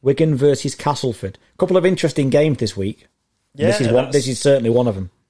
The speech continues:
Speaker 2: that's a real humdinger, innit?
Speaker 1: Mm.
Speaker 2: <clears throat> Um, I think with Wigan having a few injuries in the start that, that Castleford have made, I think Castleford might edge it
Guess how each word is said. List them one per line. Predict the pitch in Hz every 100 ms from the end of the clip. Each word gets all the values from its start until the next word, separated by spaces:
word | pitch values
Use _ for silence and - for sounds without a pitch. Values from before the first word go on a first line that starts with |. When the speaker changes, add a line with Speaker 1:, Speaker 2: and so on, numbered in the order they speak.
| -
Speaker 2:
that's | 147 -
a | 123
real | 123 151 175 147 127 _ _ _ _ _ _ _ _ _ _ _ _ _ _
humdinger, | - - 127 120 117 113
innit? | 160 165 135 -
Speaker 1:
Mm. | 139 - 87 - _
Speaker 2:
<clears throat> | _ -
Um, | 127 127 127 120 - _ _ -
I | 127 165
think | 170 - 147 139 123 - - - - _ _ _ _ _ _ _
with | 120 123 120 104 _ _ _ _ _ _ _ _ _
Wigan | 127 131 131 131
having | 120 123
a |
few | 117 - 123 123
injuries | 123 117 104 101 101
in | 104
the |
start | 101 120 107 104 -
that, | 101 87 - _ -
that | 104 - _ -
Castleford | 117 113 113 - 104
have | 107 104
made, | 107 101 104 - -
I | 110 120
think | 120 113
Castleford | - - 113 - 104 101
might | 107 107 104
edge | 104 104 -
it | 104 101